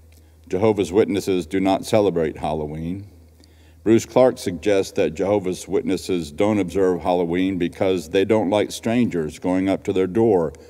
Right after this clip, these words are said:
and annoying them. A man went to heaven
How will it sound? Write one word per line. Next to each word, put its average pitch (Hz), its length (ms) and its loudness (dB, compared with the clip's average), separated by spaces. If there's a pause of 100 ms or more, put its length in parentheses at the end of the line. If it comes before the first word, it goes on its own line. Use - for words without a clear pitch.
and 87 180 -4
annoying 98 540 0
them. 78 340 -8 (2500)
A 85 60 -6
man 107 220 2
went 101 160 0
to 98 80 2
heaven 82 600 0